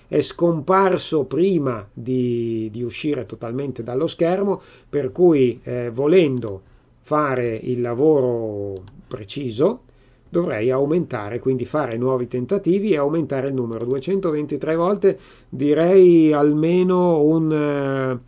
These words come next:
duecento, duecentotrentacinque volte,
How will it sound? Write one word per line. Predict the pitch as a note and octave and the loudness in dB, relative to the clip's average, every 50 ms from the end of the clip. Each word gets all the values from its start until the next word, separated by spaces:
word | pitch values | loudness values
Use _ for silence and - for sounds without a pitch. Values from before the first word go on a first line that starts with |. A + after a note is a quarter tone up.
| - - _ _ _ _ _ | -20 -20 _ _ _ _ _
duecento, | - - C#3+ D3+ D3+ D3 - D#3 F3 F3+ F#3 E3+ - - E3 D#3 D3+ D3 D3 C#3+ C#3+ C#3 C#3 C3+ | -8 0 4 4 4 4 4 2 0 2 0 -2 0 2 4 4 6 4 4 4 2 2 0 0
duecentotrentacinque | C3+ C#3+ D3+ C#3+ - D#3 E3+ F3 E3 D#3+ D3+ - D3+ D3 C#3 A#2 C#3 B2+ - - D3+ C#3 B2 - C3 A#2 | 0 0 -2 -2 -2 -2 -2 -2 -2 -2 -4 -2 -4 -4 -4 -4 -4 -6 -4 -6 -6 -6 -2 -2 -2 -2
volte, | A2 G#2+ G2+ G2+ G2+ G2+ - F3 A#3 B3 | -2 -4 -6 -8 -10 -4 -2 -2 -2 -2